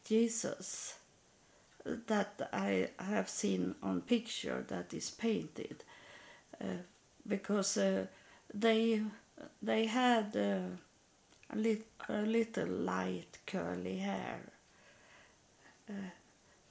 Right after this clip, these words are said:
uh, n-, not, uh, straight hair, and not very curly. It's o-, only little wave in the hair, and,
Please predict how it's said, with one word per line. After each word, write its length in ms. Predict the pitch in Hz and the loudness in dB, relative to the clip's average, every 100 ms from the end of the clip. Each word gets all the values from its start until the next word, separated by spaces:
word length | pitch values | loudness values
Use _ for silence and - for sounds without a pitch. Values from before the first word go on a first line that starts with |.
| - - - - - - | -2 -2 -2 -4 -4 -2
uh, 240 | 208 196 190 - | 2 2 0 -2
n-, 220 | 202 - - - | -2 -2 -2 -2
not, 400 | 214 226 220 - | 4 4 4 2
uh, 560 | 190 - 92 - - - - - | 0 0 -2 -2 -4 -2 -4 -4
straight 500 | - - 190 185 - - - - - | -2 0 0 0 -2 -4 -4 -4 -2
hair, 460 | 196 - - 180 - - - - - - | -2 -2 -4 -6 -4 -4 -4 -4 -4 -4
and 200 | - 202 | 2 4
not 240 | 202 208 - | 4 2 2
very 400 | 185 175 175 - | 0 2 0 -2
curly. 480 | - 202 165 - 180 - - | -2 -2 -2 -2 -4 -4 -4
It's 200 | - 190 | -4 -2
o-, 260 | 196 208 - - | 0 0 0 2
only 300 | 214 214 196 | 4 4 4
little 540 | 208 220 - 80 - | 2 0 0 0 0
wave 640 | - 190 180 170 180 - - | 0 2 0 0 -2 -2 -2
in 220 | - 180 170 | -2 -2 -2
the 60 | |
hair, 440 | 180 190 - - - - - - - - - - - - - - | -2 -2 -2 -4 -4 -4 -4 -2 -2 -2 -4 -4 -4 -4 -4 0
and, 440 | 214 190 196 - | 2 4 4 2